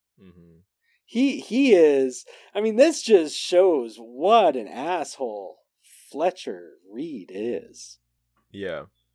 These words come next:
Speaker 2: All the things he's ever scammed her on and stuff.
Speaker 1: It's funny, it's funny that, that his inability to lie, I get, maybe this is, like, the message of the movie, but his, like, his inability to lie forces him to actually be kind to the people he loves the most,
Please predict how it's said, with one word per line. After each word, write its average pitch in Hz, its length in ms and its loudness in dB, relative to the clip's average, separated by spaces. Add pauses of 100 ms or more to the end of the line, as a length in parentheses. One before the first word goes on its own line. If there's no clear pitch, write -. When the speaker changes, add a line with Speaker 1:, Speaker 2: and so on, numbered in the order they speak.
(280)
Speaker 2:
All 214 220 0
the 254 120 4
things 240 320 6
he's 233 200 -4
ever 185 240 2
scammed 170 580 -2
her 214 180 -2
on 220 300 -2
and 220 120 -10
stuff. 233 440 -4 (840)
Speaker 1:
It's 151 160 4
funny, 185 180 8
it's - 200 0
funny 185 300 2
that, 135 320 4
that 113 220 4
his 120 260 0
inability 117 640 0
to 123 140 -6
lie, 101 500 0
I 90 80 -2
get, 101 220 -4
maybe 113 320 -6
this 107 200 -10
is, 98 140 -8
like, 95 300 -6
the 95 120 -8
message 92 400 -8
of 90 120 -8
the 90 100 -12
movie, 87 320 -12
but 95 220 -8
his, 95 160 -8
like, 95 200 -6 (680)
his 120 180 -4
inability 117 840 -2
to - 140 -10
lie 123 420 0
forces 107 540 -6
him 110 140 -4
to - 160 -4
actually 98 360 -6
be 90 160 -10
kind 98 500 -4
to 104 100 -6
the 92 120 -6
people 101 340 -8
he 101 140 -4
loves 90 280 -6
the 98 140 -12
most, 90 500 -10